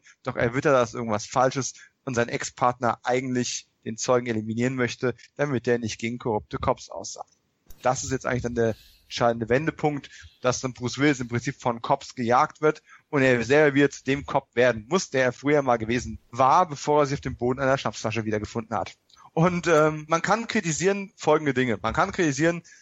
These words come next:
ja, Bruce Willis wird innerhalb von, keine Ahnung, einer gefühlten halben Stunde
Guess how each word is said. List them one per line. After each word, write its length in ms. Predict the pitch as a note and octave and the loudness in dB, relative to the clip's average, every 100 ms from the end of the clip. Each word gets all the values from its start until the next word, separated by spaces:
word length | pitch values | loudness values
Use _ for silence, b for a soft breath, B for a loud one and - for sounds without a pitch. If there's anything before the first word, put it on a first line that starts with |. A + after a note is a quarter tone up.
| B | B
ja, 180 | - D3 | 0 2
Bruce 280 | D3 C#3+ B2 | 2 -4 0
Willis 240 | D3 D3 | 2 2
wird 160 | C#3 C#3+ | 0 -2
innerhalb 340 | D3 C3+ C3+ | 2 2 2
von, 280 | - C#3+ C3+ | 0 -4 -2
keine 240 | B2 C3 B2+ | 0 2 4
Ahnung, 240 | C3 B2 | 2 0
einer 140 | A#2+ | -4
gefühlten 420 | A#2 - E3+ - B2+ | -4 -4 -6 -2 2
halben 260 | B2 B2 | 2 2
Stunde 460 | - E3 E3 D3+ | -2 -4 0 0